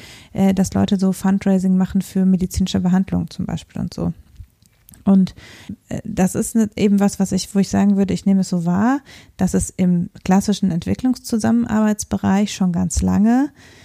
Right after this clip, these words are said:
äh, so eine Parallelstruktur gibt von, es gibt staatliche Unterstützungsleistungen oder staatliche Entwicklungshilfe, dann gibt es große Organisationen, richtig dicke Tanker,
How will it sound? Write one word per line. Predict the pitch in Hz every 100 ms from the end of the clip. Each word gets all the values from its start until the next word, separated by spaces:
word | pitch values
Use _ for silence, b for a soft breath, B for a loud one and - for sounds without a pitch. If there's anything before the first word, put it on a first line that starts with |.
| B B
äh, | 208 202
so | 202
eine | 202
Parallelstruktur | 202 190 185 214 - - - 247
gibt | 220 247 -
von, | - 185 175 175 170 b b b _ _
es | -
gibt | - -
staatliche | - 180 196 208 214 214
Unterstützungsleistungen | 208 208 214 - 208 208 208 - 208
oder | 180
staatliche | 170 185 190 - 226
Entwicklungshilfe, | - 208 214 - 220 214 202
dann | 180
gibt | 170 -
es | 180
große | - 175 175 226 - -
Organisationen, | 180 185 180 175 175 - - 190 202
richtig | 196 190 - -
dicke | 180 165
Tanker, | - 190 208 220 214